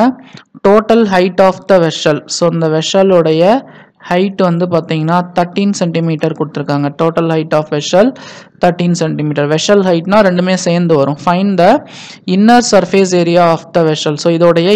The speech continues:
இன்னர் சர்ஃபேஸ் ஏரியா கால்குலேட் பண்ணணும். So, அதுக்கு நம்ம ஃபர்ஸ்ட் டைமென்ஷன்ஸ்லாம் எடுத்து எழுதிக்கலாம். So, ஃபர்ஸ்ட் வந்து பாத்தீங்கன்னா,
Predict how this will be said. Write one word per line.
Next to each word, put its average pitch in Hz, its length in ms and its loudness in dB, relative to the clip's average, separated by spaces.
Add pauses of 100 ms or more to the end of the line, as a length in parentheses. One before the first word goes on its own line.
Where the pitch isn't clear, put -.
(120)
இன்னர் 214 360 2
சர்ஃபேஸ் 175 480 0
ஏரியா 160 220 0 (120)
கால்குலேட் 160 480 -2
பண்ணணும். 151 380 0 (480)
So, 214 60 2 (120)
அதுக்கு 190 340 0
நம்ம 208 180 2
ஃபர்ஸ்ட் 190 320 0
டைமென்ஷன்ஸ்லாம் 185 840 0
எடுத்து 175 320 -2
எழுதிக்கலாம். 175 580 0 (1500)
So, 190 160 2
ஃபர்ஸ்ட் 180 360 0
வந்து 185 160 -2 (100)
பாத்தீங்கன்னா, 180 420 -2